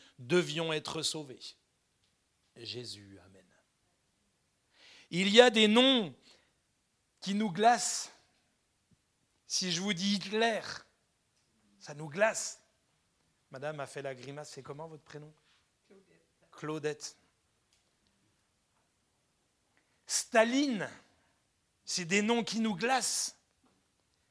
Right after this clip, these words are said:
Speaker 1: Kim Jong-un, aujourd'hui, c'est tous des Kim, hein. Mais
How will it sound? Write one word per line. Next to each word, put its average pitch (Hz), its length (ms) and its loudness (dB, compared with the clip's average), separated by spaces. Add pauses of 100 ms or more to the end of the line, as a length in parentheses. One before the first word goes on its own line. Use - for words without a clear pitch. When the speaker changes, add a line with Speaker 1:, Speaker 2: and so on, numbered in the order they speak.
(800)
Speaker 1:
Kim 254 300 0
Jong-un, 240 880 -2
aujourd'hui, 202 880 -2 (3500)
c'est 139 240 -12
tous 156 180 -10
des 156 140 -4
Kim, 127 340 -12 (160)
hein. 120 160 -10 (1300)
Mais 135 540 -4